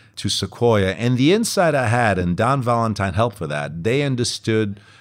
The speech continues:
the problem. They under-, as consultant, they understood the domain of the pain, and they just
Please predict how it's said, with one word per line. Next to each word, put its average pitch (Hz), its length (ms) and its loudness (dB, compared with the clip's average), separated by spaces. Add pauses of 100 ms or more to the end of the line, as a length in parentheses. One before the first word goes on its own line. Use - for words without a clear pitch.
(140)
the 87 160 -4
problem. 65 640 -4
They 90 140 -2
under-, 104 260 0
as 98 160 -2
consultant, 92 720 -2
they 98 320 0
understood 90 600 -2
the 85 80 -2
domain 92 600 0
of 76 140 -4
the 78 80 -8
pain, 139 640 -2 (560)
and 95 760 -2
they 117 140 4
just 113 280 -2